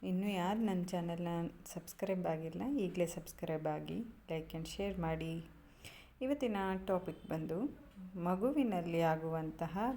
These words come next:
ಭೇದಿ, ಆಮಶಂಕೆ ಮತ್ತು ಪದೇ ಪದೇ ಭೇದಿ ಆಗ್ತಾ ಇರುತ್ತೆ. ಹಸಿರು ರೀ-, ಹಸಿರು ಕಲರ್ನ ಭೇದಿ, ಇದಕ್ಕೆಲ್ಲ ಮನೆ ಮದ್ದುಗಳು ಯಾವ್ಯಾವು ಅಂತ ನೋಡೋಣ.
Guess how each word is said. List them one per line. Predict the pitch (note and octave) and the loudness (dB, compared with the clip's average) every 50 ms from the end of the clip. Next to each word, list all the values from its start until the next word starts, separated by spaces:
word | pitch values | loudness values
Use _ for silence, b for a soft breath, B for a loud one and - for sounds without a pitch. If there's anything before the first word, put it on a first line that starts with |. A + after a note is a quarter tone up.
| - - | -2 -2
ಭೇದಿ, | E3 D#3+ D#3 D#3 D3+ D#3 D#3 D#3 D3+ D#3 D#3 - - - - - F3 | -2 0 0 0 -2 -2 -2 -2 -2 -2 -2 -4 -8 -10 -10 -6 -4
ಆಮಶಂಕೆ | E3+ E3 D#3+ D#3+ D#3+ - - E3+ D#3+ D#3+ D#3 D#3 - - D#3+ D#3 D#3 D#3+ D#3 - - - B B B B B B B B B B B B - | -2 -2 -2 -2 -4 -4 -4 -4 -2 -2 -4 -4 -6 -6 -2 -2 0 -2 -2 -4 -8 -14 B B B B B B B B B B B B -6
ಮತ್ತು | F#3 F3 E3 - - E3+ | -6 -6 -4 -4 -4 -4
ಪದೇ | E3 - E3 E3+ F3 | 0 0 2 2 2
ಪದೇ | F3 - E3+ E3+ E3+ E3 | 0 0 0 2 2 2
ಭೇದಿ | E3 E3 E3 D#3+ D#3 D#3+ D#3+ D#3+ | 2 0 -2 -2 -2 0 0 0
ಆಗ್ತಾ | D#3 D#3 - - D#3+ | 0 0 0 0 0
ಇರುತ್ತೆ. | D#3 D#3+ D#3+ D#3+ - D3+ D3+ D#3 D3+ E3 | 0 0 0 -4 -2 -2 0 0 0 -2
ಹಸಿರು | - - - G3+ G3 - - C#4 C4+ C4 C4+ B3 | -4 -6 -4 -2 -2 -2 0 0 2 4 4 2
ರೀ-, | - - - - - F#3 F#3 F#3 F3+ - - F#3 F#3+ | 2 -2 -8 -6 -2 0 0 0 -2 -4 -4 -4 -4
ಹಸಿರು | F#3 - - - B3 - | -2 0 0 0 0 0
ಕಲರ್ನ | - - F3+ E3 D#3+ D#3+ D#3+ D#3+ D#3+ D#3+ | 2 4 6 6 8 6 6 4 2 0
ಭೇದಿ, | D#3 D#3+ E3 D#3+ D#3+ D#3+ - D#3+ D#3+ F3+ F3+ - | 0 0 0 0 0 -2 -2 -2 -2 -4 -4 -6
ಇದಕ್ಕೆಲ್ಲ | F#3 F3+ - F#3 - - F3+ E3 F3 G3 C4 F4 - - | -6 -4 -4 -4 -2 0 0 2 2 4 4 4 4 6
ಮನೆ | G#3 F3+ F3+ F#3 | 6 6 6 6
ಮದ್ದುಗಳು | G3 G3+ F#3 F3 - D#3 D#3+ D#3 D#3 D#3+ | 6 4 4 4 2 2 0 0 2 4
ಯಾವ್ಯಾವು | F3 F3 D#3 D3+ D3+ D3+ D3+ D3+ D#3 | 6 6 6 6 4 2 0 0 0
ಅಂತ | D3+ D3 - - - | -2 -2 -4 -4 -2
ನೋಡೋಣ. | B3+ B3+ A#3+ G3+ E3 D3+ D3+ D3 D3 - | -2 0 0 0 0 0 0 0 0 0